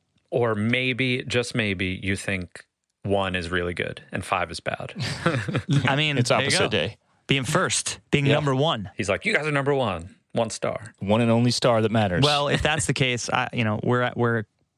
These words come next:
Speaker 2: explaining to you that it actually works the other way, but I don't think that's,
Speaker 3: <laughs>
Speaker 2: I don't think that's the case. I'm gonna give you the benefit of the doubt, Rob,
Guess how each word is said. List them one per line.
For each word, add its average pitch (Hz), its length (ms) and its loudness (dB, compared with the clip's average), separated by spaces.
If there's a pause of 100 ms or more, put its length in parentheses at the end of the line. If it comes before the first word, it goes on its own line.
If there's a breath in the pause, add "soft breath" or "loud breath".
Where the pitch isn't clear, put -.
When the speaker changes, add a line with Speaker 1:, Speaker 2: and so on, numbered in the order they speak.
(440)
Speaker 2:
explaining 131 580 0
to 131 100 0
you 123 80 2
that 110 140 0
it 120 40 0
actually 120 300 0
works 113 320 0
the 120 140 0
other 120 160 2
way, 135 340 0
but 123 140 0
I 120 60 4
don't 135 200 2
think - 280 0
that's, 107 240 2 (180)
Speaker 3:
<laughs> - 180 -6
Speaker 2:
I 151 80 0
don't 165 180 0
think 170 300 0
that's 131 260 0
the 170 140 2
case. 110 260 0
I'm - 540 -2
gonna 135 60 2
give 165 240 2
you 160 80 2
the 131 80 0
benefit 131 420 0
of 135 80 2
the 127 60 0
doubt, 127 280 0
Rob, 120 340 0